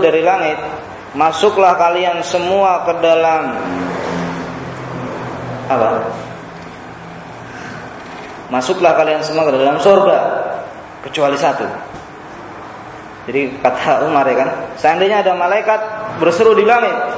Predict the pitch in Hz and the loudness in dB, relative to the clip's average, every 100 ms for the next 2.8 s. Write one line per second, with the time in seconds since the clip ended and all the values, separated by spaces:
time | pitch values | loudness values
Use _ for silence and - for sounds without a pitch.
0 | - - - - 104 98 87 - - - | -8 -10 -12 -10 -8 -6 -6 -10 -10 -10
1 | - - - 156 175 - 208 214 196 185 | -10 -10 -6 2 2 4 2 4 4 4
2 | 190 190 190 185 190 190 190 | 2 0 0 0 2 4 4